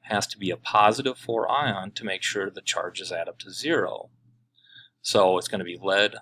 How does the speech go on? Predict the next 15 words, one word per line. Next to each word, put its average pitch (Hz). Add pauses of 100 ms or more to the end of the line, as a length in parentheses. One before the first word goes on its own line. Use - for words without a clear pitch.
(180)
Roman 92
numeral 87
four, 165 (200)
oxide - (240)
for 90
the 82
name. 82 (1600)
Next -
one, 175 (840)
F 107
E 101
two 110
S 95
three. 123 (1160)
So 104